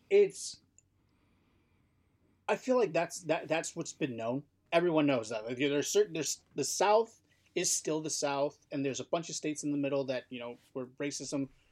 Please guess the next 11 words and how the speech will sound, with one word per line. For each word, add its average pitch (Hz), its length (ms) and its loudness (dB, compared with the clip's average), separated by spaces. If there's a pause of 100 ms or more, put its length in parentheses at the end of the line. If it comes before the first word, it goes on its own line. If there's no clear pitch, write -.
(360)
runs 135 280 -6
rampant. 127 420 -6
But 160 120 -4
it 147 60 -12
feels 208 420 2
like 214 200 -2
more 151 380 0
and 151 260 -2
more 120 380 -8 (1600)
it's - 280 0
becoming 190 800 -4